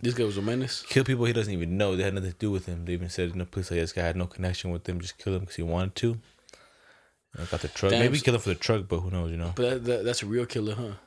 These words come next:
Speaker 2: That's a real killer.
Speaker 1: That's, that's a menace right there.
Speaker 2: Yeah.
Speaker 1: But see, but that guy, like, I feel people would be like, "I understand you. Like, he was in jail before. I understand why." Like, it's not, like, a surprise.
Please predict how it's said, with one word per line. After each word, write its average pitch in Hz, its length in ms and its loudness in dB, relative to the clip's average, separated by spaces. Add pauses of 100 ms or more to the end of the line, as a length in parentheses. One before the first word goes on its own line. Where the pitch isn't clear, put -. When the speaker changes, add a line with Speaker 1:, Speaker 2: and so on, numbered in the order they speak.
(180)
Speaker 2:
That's - 200 -12
a - 60 -10
real 82 200 0
killer. 85 280 -10 (680)
Speaker 1:
That's, 110 280 -4
that's 98 240 -2
a 85 60 -10
menace 78 280 -10
right - 140 -10
there. 104 280 -12 (200)
Speaker 2:
Yeah. - 200 -10 (260)
Speaker 1:
But 131 140 0
see, 139 120 0
but 127 120 2
that 147 200 2
guy, 160 160 2
like, 113 280 0
I 95 100 0
feel 110 360 -2 (760)
people 117 260 0
would 107 140 0
be 113 80 0
like, 98 320 0
"I 113 80 6
understand 92 560 -2
you. 85 40 -8 (580)
Like, 98 120 -4
he - 100 -2
was 113 200 0
in 107 80 0
jail 110 160 2
before. 101 500 0 (280)
I 107 120 2
understand 98 440 0
why." 92 120 0
Like, 73 180 -8 (760)
it's 120 160 4
not, 120 140 2
like, 107 160 0
a 101 60 -6
surprise. 92 500 -8